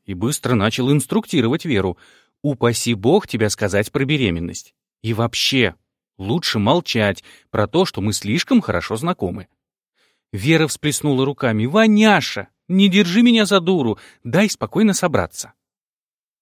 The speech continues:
Я замолчал и начал наблюдать за девушкой. Удивительное дело, но за короткое время, что Вера живет на квартире у Гольдина,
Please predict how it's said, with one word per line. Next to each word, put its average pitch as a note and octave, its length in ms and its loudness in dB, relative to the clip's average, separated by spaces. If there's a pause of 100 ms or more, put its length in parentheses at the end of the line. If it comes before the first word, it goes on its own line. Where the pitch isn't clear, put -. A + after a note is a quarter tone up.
(640)
Я A2 180 0
замолчал G#2 640 0
и F#3+ 40 2
начал F3+ 420 0
наблюдать D#3+ 500 0
за D#3+ 120 -4
девушкой. B2 560 -6 (840)
Удивительное G#3+ 640 4
дело, F3 460 0 (560)
но C3 180 4
за D3+ 120 0
короткое D#3+ 500 2
время, D3 380 2
что C3 200 -2
Вера C3 340 0
живет B2+ 360 -2
на A#2+ 100 -2
квартире A#2 480 -2
у F#2 100 -2
Гольдина, A#2+ 640 0